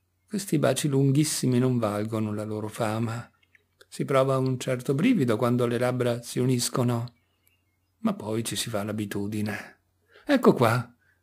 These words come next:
io non provo un'emozione molto forte, anzi,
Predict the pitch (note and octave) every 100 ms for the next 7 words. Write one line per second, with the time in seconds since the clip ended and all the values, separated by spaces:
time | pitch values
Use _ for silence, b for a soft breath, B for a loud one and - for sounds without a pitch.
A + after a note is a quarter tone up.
0 | _ _ _ - G#3 G3 G3 G3 A3+ G#3
1 | C#3 B2 B2 B2+ C3+ B2 C3 C3 D#3 D3
2 | C3 C3 - D3+ G#3 F#3 - G3